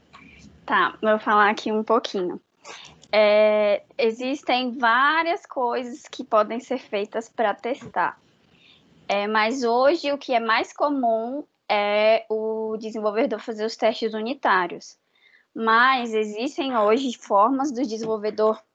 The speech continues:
testar além do código que ele está fazendo, aquela unidade de código, por isso se chama teste unitário, que, por exemplo, ele pode fazer um teste de integração entre outras unidades que estão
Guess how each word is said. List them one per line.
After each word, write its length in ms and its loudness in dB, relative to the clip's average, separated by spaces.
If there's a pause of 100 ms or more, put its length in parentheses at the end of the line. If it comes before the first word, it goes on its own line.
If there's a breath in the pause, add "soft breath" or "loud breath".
(680)
testar 480 2
além 600 0
do 120 -6
código 600 0
que 160 -8
ele 140 0
está 200 -6
fazendo, 760 -2 (280 loud breath)
aquela 480 -2
unidade 680 0
de 100 -10
código, 420 -4
por 160 -14
isso 120 -12
se 80 -12
chama 260 -10
teste 300 -8
unitário, 540 -2 (480 loud breath)
que, 520 -4
por 120 2
exemplo, 360 0
ele 80 -2
pode 240 -2
fazer 220 -4
um 100 -6
teste 260 0
de 80 -6
integração 880 2
entre 320 -4
outras 460 0
unidades 800 0
que 140 -12
estão 440 -4